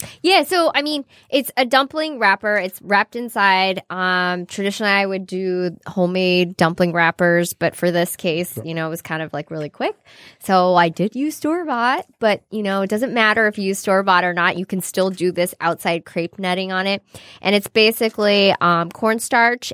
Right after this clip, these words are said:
and all-purpose flour mixed with some water. And, um, as you pa-, like, steam fry it,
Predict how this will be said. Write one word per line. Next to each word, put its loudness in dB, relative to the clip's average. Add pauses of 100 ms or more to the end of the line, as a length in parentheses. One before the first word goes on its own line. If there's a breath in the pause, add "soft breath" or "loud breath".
and -2
all-purpose -2
flour 2
mixed -6
with -12
some -4
water. 2 (500 soft breath)
And, 2 (140)
um, -2
as 0
you 0
pa-, -14 (140)
like, 0
steam -2
fry 0
it, -2